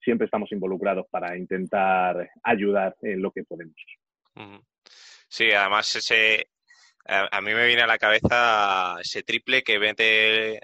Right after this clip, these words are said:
Speaker 2: eh, Loti después de años de enfermedad y, joder, la verdad que eso, eh, el baloncesto hizo mucho y, y, joder, eh,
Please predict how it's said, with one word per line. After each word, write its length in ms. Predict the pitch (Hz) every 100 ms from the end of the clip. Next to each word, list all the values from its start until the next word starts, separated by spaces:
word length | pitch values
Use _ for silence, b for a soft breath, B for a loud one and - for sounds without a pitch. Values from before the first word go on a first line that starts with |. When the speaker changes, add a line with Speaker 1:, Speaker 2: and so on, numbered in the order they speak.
| _ -
Speaker 2:
eh, 540 | 110 107 104 107 107
Loti 300 | 107 113 127
después 480 | 127 117 - 110 110
de 640 | 117 117 113 110 107 - _ - -
años 340 | - 113 123 113
de 60 |
enfermedad 680 | 110 - 110 104 104 113 120 123 110
y, 560 | 98 98 95 95 95 92
joder, 240 | - 110 98
la 80 | 95
verdad 200 | 98 110
que 340 | 120 120 117
eso, 440 | 117 - 135 135 - _ b b b -
eh, 300 | 101 98 98
el 80 | 98
baloncesto 960 | 98 98 120 - - 123 117 113 107
hizo 220 | 107 -
mucho 320 | 117 110 - - _
y, 640 | - 98 90 87 85 85 85 - _ _ _ _
y, 140 | - 90
joder, 320 | - 95 87 _ _ _
eh, 300 | - 92